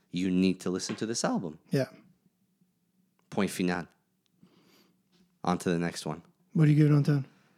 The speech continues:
Speaker 1: This one I give it a s-, you don't, I, I don't think you like when I do point fives.
Speaker 2: Do what you want.
Speaker 1: But
Speaker 2: Do
Speaker 1: I'm
Speaker 2: what you
Speaker 1: giving it
Speaker 2: want.
Speaker 1: a seven point five.
Speaker 2: Seven point five is cool.
Speaker 1: Yeah.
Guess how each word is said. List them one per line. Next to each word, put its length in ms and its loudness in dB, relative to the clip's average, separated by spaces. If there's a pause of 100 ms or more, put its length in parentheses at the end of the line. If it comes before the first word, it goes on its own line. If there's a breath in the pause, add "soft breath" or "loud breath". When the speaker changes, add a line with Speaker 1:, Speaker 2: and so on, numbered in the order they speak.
(180)
Speaker 1:
This 200 2
one 80 4
I 120 4
give 180 4
it 60 6
a 40 6
s-, 140 0 (300 loud breath)
you 140 4
don't, 200 4
I, 300 2
I 80 4
don't 160 2
think 180 0
you 60 2
like 180 2
when 80 2
I 60 4
do 120 0
point 280 -2
fives. 580 0 (320 soft breath)
Speaker 2:
Do 140 8
what 120 4
you 80 8
want. 160 8
Speaker 1:
But 80 4
Speaker 2:
Do 40 6
Speaker 1:
I'm 80 6
Speaker 2:
what 60 6
you 40 -2
Speaker 1:
giving 180 6
it 40 4
Speaker 2:
want. 80 2
Speaker 1:
a 60 -4
seven 200 0
point 220 -6
five. 300 -6
Speaker 2:
Seven 220 4
point 140 6
five 140 4
is 80 -2
cool. 140 -4
Speaker 1:
Yeah. 80 2